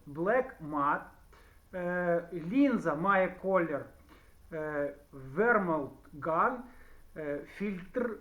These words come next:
е, лінзи друга категорія. Друга категорія — це стандартна категорія для того, щоб було комфортно, е, кататись на гірських лижах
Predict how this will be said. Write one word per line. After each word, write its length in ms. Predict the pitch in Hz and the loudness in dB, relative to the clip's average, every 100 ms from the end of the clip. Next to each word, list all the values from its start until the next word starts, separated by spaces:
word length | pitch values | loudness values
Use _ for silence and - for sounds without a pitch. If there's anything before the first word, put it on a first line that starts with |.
| - | -4
е, 200 | 196 196 | -2 0
лінзи 460 | 202 226 190 190 185 - | 0 0 -2 -2 -4 -6
друга 400 | 156 165 240 202 | -4 -2 0 0
категорія. 720 | 202 190 185 180 139 120 107 110 - - - | -2 -6 -6 -6 -6 -8 -10 -16 -20 -20 -18
Друга 280 | 220 330 269 | 0 6 8
категорія — 540 | - 226 240 269 262 208 | 6 0 0 4 4 2
це 240 | - 208 | 0 -4
стандартна 580 | - 233 214 196 180 185 | -2 -2 2 2 2 -2
категорія 540 | 208 220 254 269 226 | -6 -6 -2 0 0
для 140 | 190 208 | 0 0
того, 240 | 233 202 | 0 0
щоб 300 | 196 175 175 | -2 -10 -10
було 320 | 170 175 143 - - - | -6 -6 -6 -12 -20 -2
комфортно, 760 | 277 285 262 226 185 170 151 123 - - - - 165 | 0 0 0 0 0 -2 -4 -6 -14 -20 -20 -14 -8
е, 160 | 151 | -6
кататись 520 | 147 190 208 185 180 | -4 -2 0 -2 -4
на 140 | 190 180 | -4 -2
гірських 480 | 180 185 196 156 190 | -2 -4 -8 -8 -2
лижах 400 | 214 185 143 | -2 -2 -4